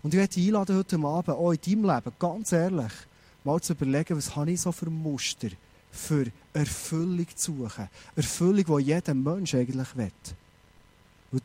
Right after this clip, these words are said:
der Punkt ist der, du kannst dir so schnell irgendwo einen Kick holen, du kannst so schnell hier heute einen Spass holen oder so eine momentane Freude. Vielleicht ist es nicht mal schlecht, aber der Weg vor Erfüllung ist es nicht wirklich.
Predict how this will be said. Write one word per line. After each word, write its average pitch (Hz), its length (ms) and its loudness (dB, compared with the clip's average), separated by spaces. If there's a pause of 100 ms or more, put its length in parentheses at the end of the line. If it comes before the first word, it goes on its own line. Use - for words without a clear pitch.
der - 220 -10
Punkt 208 340 0
ist - 180 -2
der, 160 260 2 (280)
du - 80 -6
kannst 151 420 0 (360)
dir - 60 -6
so - 440 2
schnell 180 440 2
irgendwo 165 260 2
einen 139 160 0
Kick - 420 -4
holen, 175 300 2 (240)
du 175 80 -2
kannst 147 280 -2
so 196 140 0
schnell 180 320 0
hier 175 300 0
heute 170 200 -2
einen 139 140 -2
Spass - 520 -4
holen 170 380 2 (220)
oder 147 180 -4
so 180 140 -2
eine 143 180 2
momentane 170 680 0
Freude. 156 520 -2 (300)
Vielleicht 220 240 0
ist - 60 -6
es - 60 -4
nicht 160 120 -2
mal 156 160 0
schlecht, - 640 -2 (1040)
aber - 200 -10
der 113 200 -8
Weg 190 300 2
vor 151 140 -2
Erfüllung 165 480 -2
ist 117 140 -4
es - 60 -8
nicht 117 180 -12
wirklich. 139 440 -4